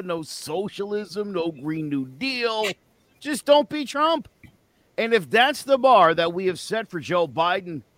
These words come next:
might I say, he's killing it. Uh, he is not Trump. Here's the other thing, James. Right now, no one's talking about the border. That, that, that seems to have started to resolve itself. Things have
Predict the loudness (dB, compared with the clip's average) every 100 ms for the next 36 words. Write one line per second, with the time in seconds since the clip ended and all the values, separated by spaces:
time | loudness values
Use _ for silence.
0 | _ -14 -4 -4 -2 0 -2 -4 -2 -2
1 | -2 -8 _ _ _ _ _ _ _ -8
2 | -8 -4 -4 -4 -10 -14 -14 -10 -12 -12
3 | _ -4 -2 0 -2 -4 -4 -6 -2 0
4 | 0 -2 -6 -4 -4 -12 _ _ _ _
5 | -20 _ -8 -2 -2 -2 2 4 4 0
6 | -6 -10 -10 -12 -12 -10 -10 -4 -2 -2
7 | -2 -2 0 0 -2 -8 -2 -2 -2 -2
8 | 2 4 4 0 -4 -2 -2 -2 -4 -6
9 | _ _ _ _ _ _ _ _ _ -4
10 | -2 -2 -4 -4 -4 -4 -4 -4 -10 -10
11 | -6 -2 -2 -2 -2 -2 -2 -6 -4 -4
12 | -4 -4 -4 -8 -10 -10 -10 -16 _ _
13 | _ _ _ _ _ _ _ _ _ _
14 | _ _ _ _ _ _ _ _ _ _
15 | -6 -4 -6 -8